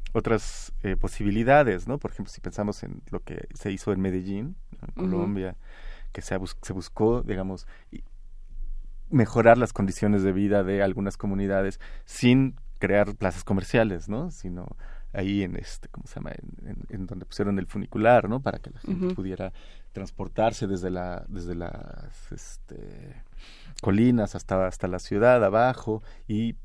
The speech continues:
Speaker 1: se puso una biblioteca, ¿no? En una de las favelas, ¿no? En las zonas más, más pobres, en lugar de haber,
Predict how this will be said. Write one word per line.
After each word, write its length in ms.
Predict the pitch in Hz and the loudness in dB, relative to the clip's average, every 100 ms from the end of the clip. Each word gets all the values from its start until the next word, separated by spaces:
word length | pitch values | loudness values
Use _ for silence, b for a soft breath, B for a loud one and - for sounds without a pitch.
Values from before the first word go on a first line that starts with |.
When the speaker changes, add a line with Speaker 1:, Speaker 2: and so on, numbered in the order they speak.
| - | -10
Speaker 1:
se 100 | - | -8
puso 340 | - 101 - | -4 -4 2
una 300 | 101 98 101 | 2 4 2
biblioteca, 800 | 92 92 92 95 139 143 113 113 - - - - | 0 0 -2 4 4 6 2 0 -8 -16 -16 -10
¿no? 120 | - 156 | -4 0
En 160 | 107 | 0
una 220 | 98 95 | 0 -2
de 60 | 92 | -6
las 120 | 95 | -8
favelas, 500 | - 95 117 120 90 | -6 0 4 4 2
¿no? 100 | 98 | 2
En 80 | 127 | 0
las 140 | 101 - | 2 2
zonas 380 | 98 92 87 98 | 2 -2 -4 -6
más, 280 | 90 - - b b b b - | -6 -10 -16 b b b b -8
más 160 | 92 | -6
pobres, 400 | - 131 113 107 | 2 2 4 0
en 60 | 98 | 0
lugar 180 | 92 101 | 2 4
de 60 | |
haber, 180 | 107 95 | 6 2